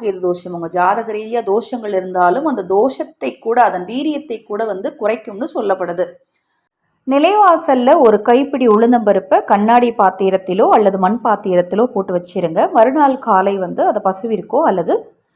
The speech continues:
பறவைகளுக்கோ உணவாக கொடுத்துருங்க. இதனால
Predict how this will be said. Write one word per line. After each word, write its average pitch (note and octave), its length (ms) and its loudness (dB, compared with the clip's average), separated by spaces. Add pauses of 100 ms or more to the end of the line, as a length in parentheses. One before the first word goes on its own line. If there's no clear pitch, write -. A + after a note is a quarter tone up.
(180)
பறவைகளுக்கோ C#4+ 580 0
உணவாக G3 580 0
கொடுத்துருங்க. F3 480 -4
இதனால F#3+ 680 2